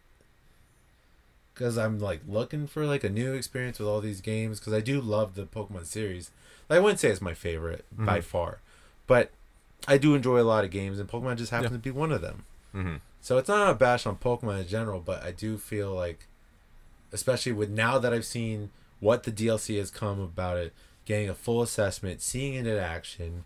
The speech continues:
Speaker 1: like, I'm just really underwhelmed.
Speaker 2: Mm. Mm.
Speaker 1: And it's, it's, it's sad because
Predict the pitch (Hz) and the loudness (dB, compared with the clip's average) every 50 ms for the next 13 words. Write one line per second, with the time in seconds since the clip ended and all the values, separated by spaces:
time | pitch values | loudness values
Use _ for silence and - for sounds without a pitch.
0 | - - - - _ _ _ - - _ - _ _ _ _ _ _ _ _ _ | -14 -20 -20 -20 _ _ _ -20 -20 _ -20 _ _ _ _ _ _ _ _ _
1 | _ _ - - _ - 117 117 110 104 104 110 113 110 113 123 110 101 101 104 | _ _ -20 -20 _ -4 0 0 0 2 0 -2 -2 -2 -2 -2 -2 -2 0 2
2 | 110 110 110 104 101 95 95 92 82 92 90 82 80 - - - - - - - | 4 4 4 4 2 0 -2 -2 -2 -2 -4 -4 -6 -12 -16 -18 -20 -20 -20 -20
3 | - - 90 87 87 87 82 76 71 - - - - - - - - - - - | -10 -6 -4 -2 -2 -2 -2 -4 -6 -10 -14 -20 -20 -20 -20 -20 -20 -18 -18 -18
4 | - - - - - - - - 85 78 82 95 95 92 95 92 92 90 90 90 | -18 -18 -20 -20 -20 -16 -12 -8 -6 -2 0 0 0 0 0 -2 -2 -2 -4 -6
5 | - - 110 101 - - - - - 117 107 - - - - 113 - - - - | -6 -6 -6 -6 -6 -6 -10 -4 -4 -4 -2 -2 -6 -4 -6 -4 -4 -2 0 2
6 | 127 127 143 160 120 123 117 107 - 113 107 104 104 92 - - - | 4 4 4 4 4 2 -2 -2 0 0 2 2 0 -2 -6 -12 -18